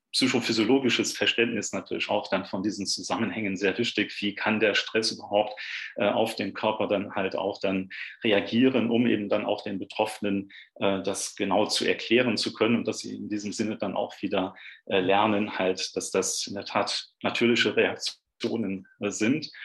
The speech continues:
und, ähm, sie halt dann auch wieder lernen können, äh, ihren Körper dann auch dann zu, zu schonen.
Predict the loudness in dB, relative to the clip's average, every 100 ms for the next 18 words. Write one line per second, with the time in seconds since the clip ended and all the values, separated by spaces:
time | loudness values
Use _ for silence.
0 | -16 -4 2 4 2 -2 -2 -2 -2 -4
1 | -10 _ _ -4 0 0 0 0 -2 0
2 | 2 2 0 -2 0 0 -2 -10 -16 -18
3 | -4 -2 0 -2 -4 0 2 2 0 -2
4 | -4 -6 -8 -12 -6 -4 -4 -10 -6 -6
5 | -6 -8 -8 -10 -12 -16